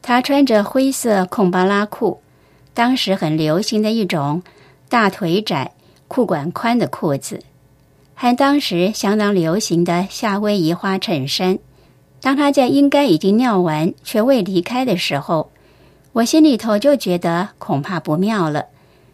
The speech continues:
然而出乎我意料之外的是，并没有另一个人进来。那个穿着夏威夷花衬衫的男人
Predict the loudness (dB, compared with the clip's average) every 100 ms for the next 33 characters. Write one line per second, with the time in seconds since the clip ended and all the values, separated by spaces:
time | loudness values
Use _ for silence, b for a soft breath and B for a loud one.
0 | b -2 0 4 4 2 -2 b b -6
1 | 0 2 4 4 2 0 0 -2 -2 -4
2 | -2 -2 -2 -4 -4 -6 -8 b b b
3 | b -2 2 4 4 4 4 2 2 0
4 | -2 -2 -2 -2 -2 -2 -4 -8 -12 _
5 | _ _ _ 2 2 4 2 2 0 _
6 | -6 0 2 2 0 0 0 0 0 0
7 | 0 0 0 -2 0 0 -2 0 0 0
8 | 0 0 0 0 -2